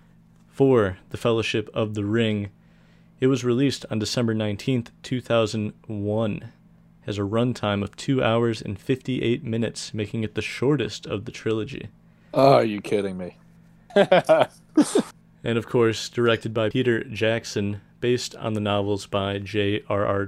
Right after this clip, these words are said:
Speaker 1: Tolkien. We can, uh, just, before we, uh, get into the review in depth here, we're gonna kind of go sequentially, not so much a plot recap, but there, this movie is just so dense, we kinda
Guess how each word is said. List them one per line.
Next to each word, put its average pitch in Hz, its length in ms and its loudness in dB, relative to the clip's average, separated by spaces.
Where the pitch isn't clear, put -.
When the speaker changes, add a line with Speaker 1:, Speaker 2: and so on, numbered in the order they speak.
Speaker 1:
Tolkien. 113 640 -6
We 127 160 -2
can, 127 300 -2
uh, 123 300 0
just, 127 240 -6
before 151 600 2
we, 123 280 0
uh, 110 140 0
get 123 180 2
into 120 240 -2
the 113 80 2
review 110 600 0
in 120 220 -2
depth 117 320 -2
here, 120 260 0
we're 117 140 -2
gonna 123 160 0
kind 127 420 -4
of 127 100 0
go 131 180 2
sequentially, 123 760 -4
not 107 180 -4
so - 140 -8
much 107 160 -6
a - 20 -20
plot 110 300 -4
recap, 110 500 -4
but 104 140 -6
there, 120 160 -8
this - 180 -4
movie 113 160 0
is 104 80 0
just 107 200 -4
so 104 180 2
dense, 101 440 -4
we - 100 -8
kinda 101 420 -4